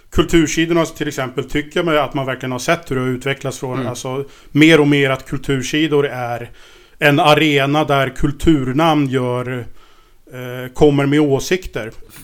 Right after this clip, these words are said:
Speaker 2: för att du skriver ju, alltså, just den, liksom, övergången, att så här, tidigare så skrev de mer om typ så här, vad, vad är det som folk vill läsa? Men nu menar du på
Speaker 1: Ja.
Speaker 2: att vad är det som folk vill diskutera? Att det är, liksom, den.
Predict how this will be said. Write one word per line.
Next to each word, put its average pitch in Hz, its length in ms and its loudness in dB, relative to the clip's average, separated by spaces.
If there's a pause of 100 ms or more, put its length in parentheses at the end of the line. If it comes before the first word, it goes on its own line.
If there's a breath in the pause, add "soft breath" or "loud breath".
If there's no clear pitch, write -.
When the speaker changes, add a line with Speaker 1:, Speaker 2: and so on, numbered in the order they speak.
(140)
Speaker 2:
för 165 120 -6
att 165 100 -4
du 165 80 -6
skriver 185 320 -2
ju, 139 260 -2
alltså, 147 160 -4
just 165 240 -4
den, 135 340 0
liksom, 127 240 -4
övergången, 135 760 0
att 104 80 -8
så 127 60 -4
här, 123 220 -4
tidigare 143 360 -2
så - 120 -4
skrev 131 260 -4
de 120 160 -2
mer 120 200 -2
om 104 200 -4
typ - 180 -12
så 104 80 -8
här, 98 120 -8 (100)
vad, 127 540 -2 (340)
vad 127 400 -2
är 120 200 0
det 120 60 -4
som 110 480 -4
folk 127 300 -6
vill 120 120 -4
läsa? 127 520 -2 (160)
Men 127 160 -4
nu 139 120 0
menar 120 260 0
du 113 80 -4
på 151 60 -6
Speaker 1:
Ja. 135 140 -2
Speaker 2:
att - 260 -10
vad 120 260 -2
är 110 60 -4
det 113 60 -8
som 110 140 -10
folk 117 300 -8
vill 104 180 -8
diskutera? 113 800 -6 (340)
Att 123 120 -12
det 117 80 -8
är, 107 40 -6
liksom, 110 240 -8
den. 104 320 -4